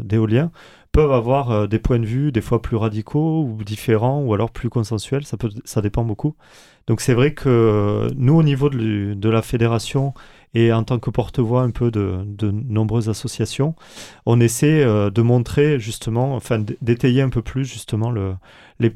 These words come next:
les problématiques, les enjeux, mais aussi, euh, enfin de, de, de, de, d'aller un peu plus loin dans le débat, de montrer aussi que c'est un sujet, euh, qui peuvent être, qui peut être assez complexe, qui peut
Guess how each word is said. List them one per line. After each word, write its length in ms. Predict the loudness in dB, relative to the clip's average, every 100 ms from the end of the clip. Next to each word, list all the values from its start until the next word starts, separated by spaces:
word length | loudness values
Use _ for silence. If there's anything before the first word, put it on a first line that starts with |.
| -2
les 160 | -2
problématiques, 640 | 0 2 4 4 2 -2 0
les 160 | 2
enjeux, 440 | 2 2 2 2 2
mais 120 | 2
aussi, 460 | 0 -2 -4 -2 0
euh, 160 | -2 -4 -10 -18 -20 _ _ -2
enfin 140 | 0
de, 220 | 2 2 0
de, 200 | 0 0
de, 220 | 0 0 -2 -6
de, 580 | 0 2 2 0 -2 -6 -8 -14 -14
d'aller 280 | -2 2 2
un 80 |
peu 120 | 2 2
plus 120 | 2
loin 200 | 4 2
dans 120 | 2
le 120 | 2
débat, 380 | 2 2 2 0
de 80 | 0
montrer 340 | -2 -2 -2
aussi 400 | -4 -4 -6 -6 -8 _ _ _
que 140 | -4
c'est 260 | -4 -4 0
un 220 | 0 0
sujet, 520 | -2 -2 2 2 2
euh, 220 | 0 -2 -4 -8 -12 -20 -20 -20 _ _ _
qui 120 | -6
peuvent 200 | 0 2
être, 200 | 2 -2
qui 100 | -8
peut 120 | 0 0
être 180 | 0
assez 180 | -2 -2
complexe, 640 | 0 2 2 0 0 -4 -8
qui 120 | -6
peut 560 | -4 -2 -2 -4 -6